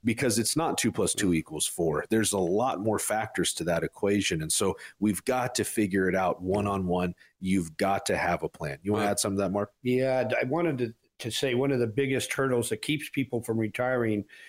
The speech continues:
Speaker 3: is, do they still have a mortgage? Uh, where do you wanna live? That is a big one that needs to be addressed. And then if you've got a current existing mortgage,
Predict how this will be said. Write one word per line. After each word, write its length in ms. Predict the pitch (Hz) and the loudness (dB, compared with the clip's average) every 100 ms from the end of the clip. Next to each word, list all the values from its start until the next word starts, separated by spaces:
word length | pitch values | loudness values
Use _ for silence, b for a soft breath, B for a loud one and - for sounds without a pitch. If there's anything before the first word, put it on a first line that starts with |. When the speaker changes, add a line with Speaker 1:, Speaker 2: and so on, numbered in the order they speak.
| B | B
Speaker 3:
is, 180 | 113 110 | -4 -2
do 180 | - 156 | 0 0
they 160 | 151 | 2
still 280 | 135 - 139 | 0 0 0
have 160 | 120 120 | 2 0
a 60 | |
mortgage? 640 | 110 113 110 101 90 - - _ _ _ _ _ - | 2 2 2 0 -4 -4 -6 _ _ _ _ _ -4
Uh, 180 | 104 98 | -2 0
where 260 | 117 151 | 2 2
do 60 | 156 | 4
you 160 | 160 | 4
wanna 280 | 151 151 143 | 4 2 2
live? 480 | 139 139 143 135 - | 4 4 4 2 0
That 220 | 139 139 | 0 0
is 220 | 120 113 | -2 0
a 220 | 120 110 104 - _ | 0 0 -2 -12 _
big 280 | 143 107 110 | -2 0 -2
one 180 | 104 104 | -2 -2
that 140 | 101 - 110 - | -4 -10 -20 -6
needs 300 | 110 113 - | -4 -2 -4
to 100 | 113 | -10
be 340 | 110 107 107 104 | -4 -4 -4 -6
addressed. 600 | 104 104 101 90 - - B B B | -6 -2 0 0 -4 -10 B B B
And 200 | 107 104 | -4 -2
then 220 | 113 110 113 | 0 0 0
if 180 | 107 | -2
you've 140 | 113 110 | -4 -2
got 200 | 131 113 | 0 0
a 60 | |
current 400 | 107 - 143 139 | -2 -2 0 0
existing 460 | 123 107 131 - 131 | 0 -2 -2 0 0
mortgage, 460 | 131 135 143 139 | 2 0 -2 -4